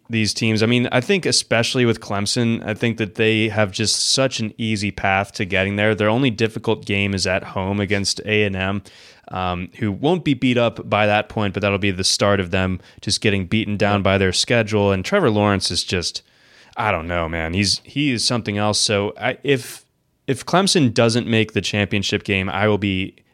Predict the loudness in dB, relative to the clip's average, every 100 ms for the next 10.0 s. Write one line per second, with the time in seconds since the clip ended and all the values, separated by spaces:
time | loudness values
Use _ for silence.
0 | _ 0 0 0 -4 -4 -6 -4 0 0
1 | 2 0 2 2 0 0 -2 2 2 2
2 | 2 2 2 2 0 2 2 0 -2 -4
3 | -2 -2 -2 -2 -2 -4 -4 -4 -2 0
4 | 0 -2 -12 -20 -18 -2 0 2 0 0
5 | 0 2 2 2 2 2 0 0 -2 0
6 | -2 0 2 2 0 -2 -12 -20 -20 _
7 | -6 0 0 0 -6 -2 0 2 0 0
8 | 0 0 -2 0 2 2 2 -2 -6 -6
9 | -6 0 2 2 0 -4 -4 -2 -2